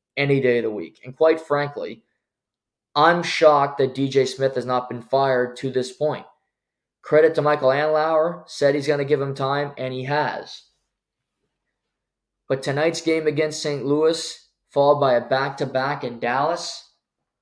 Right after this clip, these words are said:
are two very important games. And I think if they don't go well for Ottawa, there could be a new bench boss by Monday.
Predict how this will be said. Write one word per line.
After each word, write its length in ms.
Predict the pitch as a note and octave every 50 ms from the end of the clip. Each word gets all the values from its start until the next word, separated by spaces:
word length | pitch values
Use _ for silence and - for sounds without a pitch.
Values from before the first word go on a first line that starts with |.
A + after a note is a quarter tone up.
| _ _ -
are 140 | - C#3 C3+
two 240 | C3+ - F3+ F3+ F3
very 340 | D3 C#3+ D#3 D#3 D#3+ D#3+ D#3+
important 500 | D#3 C#3+ C#3 D#3 D#3+ D#3 - - C#3 C3+
games. 720 | C#3 C#3 C#3+ D#3 D#3 E3 F3 E3+ F3 - - - _ _ _ _ _ _ _ _ _ _ _ -
And 100 | C#3 C#3
I 60 | C#3
think 180 | C#3 D3 D3+ C#3+
if 120 | D3 C#3+
they 140 | - C3 B2+
don't 280 | - C#3+ C#3 D3+ D3+ D3
go 200 | D3+ C#3+ C#3+ C#3+
well 220 | C#3+ C#3 C#3+ D3
for 200 | C#3+ - C3 B2
Ottawa, 640 | B2 C3+ D3 D3+ C#3+ B2 A2+ A2+ A2 A2+ A2+ A#2 - - - _ _ _ _ _ _ _ _ _ _ _ _ _ -
there 160 | C#3+ D3 D#3
could 260 | D#3 - D#3+ D3+ C3+
be 120 | C#3 D3+ D3+
a 60 | C#3+
new 160 | C#3+ D3 D3
bench 340 | C#3 C#3 C#3+ C#3 C#3 - -
boss 520 | - B2+ A#2+ A#2+ A#2+ A#2+ - - - -
by 280 | - B2+ A#2 C3 C3+ C3+
Monday. 500 | C3 C3 B2+ B2+ B2 A2+ G#2 F#2+ F#2